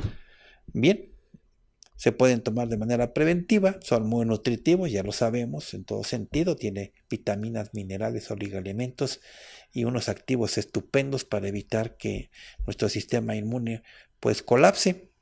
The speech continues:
Los hongos son, desde toda la vida, desde hace milenios, fortalecedores del sistema inmune. Hay que aprovecharlos.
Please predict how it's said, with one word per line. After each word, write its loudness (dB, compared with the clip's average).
Los -4
hongos -6
son, -2
desde -4
toda 4
la 0
vida, 0
desde -8
hace -4
milenios, -6
fortalecedores -4
del -8
sistema -8
inmune. -8
Hay -10
que -8
aprovecharlos. -6